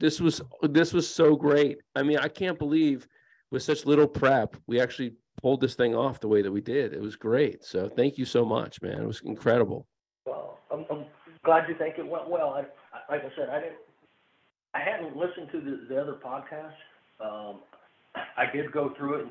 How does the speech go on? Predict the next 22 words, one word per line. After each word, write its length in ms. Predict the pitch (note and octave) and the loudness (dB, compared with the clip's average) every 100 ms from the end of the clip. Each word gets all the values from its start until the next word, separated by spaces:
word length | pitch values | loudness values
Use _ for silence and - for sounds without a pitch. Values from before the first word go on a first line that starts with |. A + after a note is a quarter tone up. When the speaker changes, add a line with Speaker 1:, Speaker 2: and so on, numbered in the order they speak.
| - | -6
Speaker 2:
saw 220 | A#2+ A#2+ | -6 -4
different 380 | B2+ - - - | -10 -12 -14 -12
people 340 | B2+ C3 C3 A2+ | -14 -10 -10 -8
who, 240 | B2+ A#2+ - | -10 -10 -12
who 80 | B2+ | -12
were 180 | A#2 A#2 | -8 -8
on 140 | C3 | -6
it, 120 | C#3 - | -8 -10
and 100 | A2+ | -12
I 100 | A2+ - | -12 -14
said, 160 | - | -12
"Dang." 280 | C#3+ D3+ - - _ | -8 -8 -10 -18 _
And 100 | - | -10
I 40 | A#2+ | -6
definitely 440 | C#3 D#3 D3+ C#3+ | -4 -4 -4 -6
wanted 340 | C3+ C3+ C3 A#2 | -4 -4 -6 -8
to 60 | |
take 160 | C3+ A#2+ | -10 -10
the 80 | B2 | -14
opportunity 600 | A2+ - C3 C3+ A#2+ A2 - | -14 -12 -8 -6 -6 -10 -10
to, 260 | A#2+ G#2+ G#2 _ _ _ - | -12 -12 -16 _ _ _ -18
to, 200 | A2+ G#2 | -14 -14